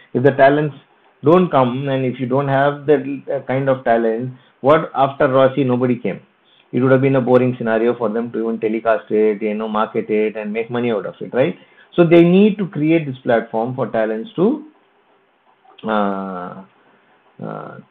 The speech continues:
to, to, to, uh, improve, uh, incubate talents in each of their, uh, platforms for their Moto G P itself. So that is why A T, the Asia Talent Cup and Red Bull is supported by Dorna themselves, and, you know, it's an incubation platform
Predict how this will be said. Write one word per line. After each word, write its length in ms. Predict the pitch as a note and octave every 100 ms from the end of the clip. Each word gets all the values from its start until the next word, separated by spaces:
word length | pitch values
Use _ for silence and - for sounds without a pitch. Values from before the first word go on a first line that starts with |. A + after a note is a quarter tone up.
| -
to, 80 | A2 -
to, 160 | G#2+
to, 840 | A2+ G#2+ G2+ G2 G#2 G#2+ - - G#2+
uh, 240 | F#2+ F#2+ _ _ _ _ _ _ _ _ _ _ _ _ -
improve, 500 | C3 C3 C#3+ C#3+ C3+
uh, 40 | B2
incubate 520 | C3 C3 D#3 D#3 D3+
talents 440 | A#2+ G#2+ A2 C#3+
in 280 | B2+ B2 B2
each 120 | B2+
of 180 | B2+ G#2+
their, 220 | A#2 E3 _ _ _ _ -
uh, 460 | G#2+ G2 F#2 - - - -
platforms 500 | B2+ B2+ G#2+ F2 F2 -
for 160 | A2+ A2
their 100 | C#3+
Moto 240 | A#2+ A2
G 140 | G2+
P 120 | G2 G2+
itself. 260 | - G2 G2
So 80 |
that 160 | A2 E3
is 120 | D#3+
why 100 | D3+
A 220 | D3 C3+
T, 300 | C3+ C3+ C3 - _ -
the 220 | A2+ A2 A#2+
Asia 280 | B2 B2 C#3+
Talent 300 | C#3 C3+ C3
Cup 160 | C3+ B2+
and 200 | C#3 C#3
Red 200 | G#2+ G2
Bull 260 | G#2 A#2
is 60 | B2+
supported 440 | B2+ - A#2+ C3 B2
by 340 | A#2 B2+ D#3 D#3+
Dorna 360 | A2 G#2+ A2 G#2
themselves, 500 | G2 G2 C#3 G#2+ G2
and, 220 | G#2 G2+
you 80 | G#2+
know, 100 | C3
it's 180 | B2+
an 100 | B2+
incubation 600 | A2+ A2+ A2 A2 - G#2 -
platform 500 | G#2 - G#2 G#2+